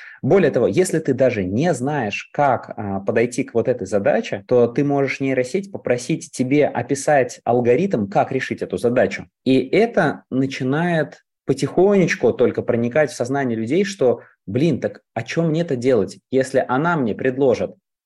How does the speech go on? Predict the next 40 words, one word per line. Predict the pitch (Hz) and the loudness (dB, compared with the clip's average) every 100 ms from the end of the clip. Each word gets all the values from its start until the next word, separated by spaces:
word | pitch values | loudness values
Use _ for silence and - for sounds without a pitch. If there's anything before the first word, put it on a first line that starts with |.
| _ - | _ -6
как | 156 117 104 - | 0 0 0 -6
это | - 139 147 | -2 -2 -2
делать, | 139 151 147 143 - | -2 0 -2 -4 -4
она | 147 160 170 | -2 0 0
мне | 139 120 | 0 -4
сама | - 131 127 92 | -4 -4 -2 -2
решит | 113 160 139 117 | -2 -2 -2 -2
эту | 107 123 | -2 -2
задачу, | 110 120 135 143 143 143 - - - - | 0 2 2 0 -4 -8 -12 -20 -20 -2
и | 127 123 117 113 | 2 4 4 2
она | - 120 131 185 | 0 0 2 2
же | 175 | 2
мне | 143 127 143 147 127 113 107 | 0 0 -2 -2 0 -2 -2
предложит | 135 131 143 127 - | -4 0 2 2 -2
промпты | 151 170 202 139 | 2 2 2 0
для | 120 | -2
того, | 120 123 139 | -2 -2 -2
чтобы | - 107 | -4 -10
другая | 98 127 135 117 | -4 0 2 2
нейросеть | 110 113 110 113 175 196 | 2 -2 -2 -2 -4 -2
нагенерировала | 131 127 123 120 160 156 120 | -2 -2 -2 0 0 0 -2
все | 117 113 | -4 -6
то, | - 165 | 0 0
что | 170 113 | 0 -2
мне | 117 | 0
нужно. | 123 143 113 85 - _ _ | 0 0 -2 -6 -14 _ _
Я-то | 95 135 151 - | -2 0 0 -4
здесь | 113 95 | -6 -4
зачем? | 104 - 76 - - - - | -4 -4 -10 -14 -20 -8 0
А | |
вот | 107 123 - | 2 0 -2
ты, | 185 240 220 | 0 2 2
э, | 117 110 104 98 | 2 2 2 2
дорогой | 104 117 117 | 0 0 0
наш | 98 98 - | 0 -4 -4
слушатель, | 120 113 98 92 | -4 -4 -6 -6
в | 87 | -4
данном | 101 110 98 | 0 0 0
случае | 101 101 - | -2 -6 -8
становишься, | - 101 143 196 170 - 127 | -4 0 2 2 2 0 0